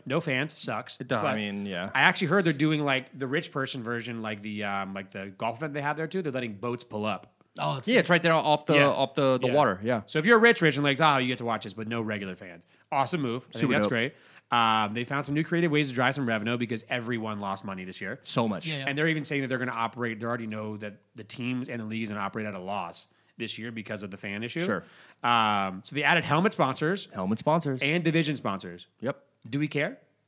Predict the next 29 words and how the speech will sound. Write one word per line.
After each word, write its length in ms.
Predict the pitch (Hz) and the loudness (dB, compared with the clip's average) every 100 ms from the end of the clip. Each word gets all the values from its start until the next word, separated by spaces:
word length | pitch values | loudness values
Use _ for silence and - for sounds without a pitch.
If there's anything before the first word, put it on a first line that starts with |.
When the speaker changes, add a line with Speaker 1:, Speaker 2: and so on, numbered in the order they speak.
| _ | _
Speaker 1:
Is 120 | 185 | 0
it 60 | 160 | 2
good? 260 | 135 214 - _ _ | 2 0 -2 _ _
Speaker 2:
I 120 | 123 | 4
don't 80 | 208 | 6
give 100 | 143 | 4
a 40 | |
fuck. 280 | - 117 - | 4 4 4
They 100 | 151 | 4
had 140 | 226 147 | 6 6
no 100 | 120 | 4
choice, 440 | 151 110 - - - | 0 -2 -4 -10 0
like 100 | 214 | 2
Speaker 3:
Yeah, 60 | 175 | 4
Speaker 2:
we 60 | |
Speaker 3:
yeah. 60 | 127 | 2
Speaker 2:
said. 200 | 120 90 - _ - | 0 -4 -12 _ -2
They 200 | 107 196 | 4 8
had 120 | 196 | 8
absolutely 400 | 180 170 175 139 | 6 6 4 4
zero 380 | 104 120 131 110 | 4 6 6 6
fucking 360 | - 117 113 104 | 2 -2 -4 -6
choice. 280 | 113 90 - - | -4 -6 -10 -20
Why 240 | 92 98 113 | -12 -10 -6
haven't 240 | 160 165 | -4 0
they 100 | 156 | 0
done 180 | 131 131 | 0 -2
it 120 | 117 | -2
sooner? 420 | - 107 123 110 | -6 -6 -6 -8